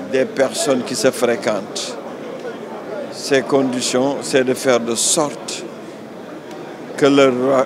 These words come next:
leur relation soit empreinte de cordialité,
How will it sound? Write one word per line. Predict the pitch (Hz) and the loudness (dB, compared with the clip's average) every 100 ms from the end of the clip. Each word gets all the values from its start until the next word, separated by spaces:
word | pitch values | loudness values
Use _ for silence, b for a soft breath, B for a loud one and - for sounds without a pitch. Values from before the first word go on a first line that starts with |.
| 139 135 | 2 2
leur | 139 139 | 4 4
relation | 127 131 127 127 - 131 | 2 4 2 2 2 0
soit | 123 143 135 131 | 2 2 2 2
empreinte | 131 143 135 127 - | 0 0 0 0 -2
de | 120 135 | 0 0
cordialité, | - 170 131 127 139 123 123 - 120 | 2 0 0 2 4 4 0 -4 -6